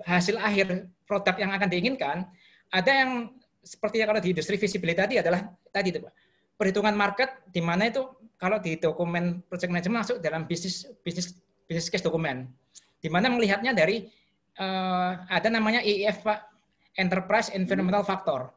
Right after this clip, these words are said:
Speaker 1: Jadi dia mengumpulkan dari semua kondisi market yang ada, kondisi, eh, research yang ada, atau bahkan research itu sendiri. Sehingga dari semua data itu,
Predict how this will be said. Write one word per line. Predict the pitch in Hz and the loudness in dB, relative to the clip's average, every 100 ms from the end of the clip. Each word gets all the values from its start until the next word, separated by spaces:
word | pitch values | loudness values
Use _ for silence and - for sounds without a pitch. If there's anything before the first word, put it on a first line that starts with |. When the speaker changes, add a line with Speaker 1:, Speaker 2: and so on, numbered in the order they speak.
| _ _ | _ _
Speaker 1:
Jadi | 165 175 | -2 2
dia | 240 | 4
mengumpulkan | 247 233 226 208 214 240 | 4 2 2 2 2 2
dari | 180 175 | 2 2
semua | 185 185 196 196 - _ | 0 0 0 -4 -12 _
kondisi | - 190 160 190 | 0 2 2 2
market | 180 180 180 | 2 2 0
yang | 180 165 | -2 -4
ada, | 139 151 180 214 208 _ _ _ 180 | 2 4 4 2 -6 _ _ _ -2
kondisi, | 170 160 165 185 190 190 | 0 0 2 2 2 -4
eh, | _ _ - 170 | _ _ -2 0
research | 180 208 - | 0 0 -2
yang | 175 | -4
ada, | 165 160 165 220 214 - _ | -2 4 4 4 -2 -16 _
atau | 202 226 - | -4 0 2
bahkan | 190 233 | 2 2
research | 233 247 | 2 0
itu | 240 | 0
sendiri. | 226 214 208 143 127 - _ _ _ _ _ _ | 2 4 4 2 -2 -12 _ _ _ _ _ _
Sehingga | - 190 190 302 - - _ _ | -2 2 4 2 -2 -16 _ _
dari | 190 190 | 2 4
semua | 202 220 226 | 2 2 2
data | 208 190 | 2 2
itu, | 254 285 175 165 | 2 0 -4 -6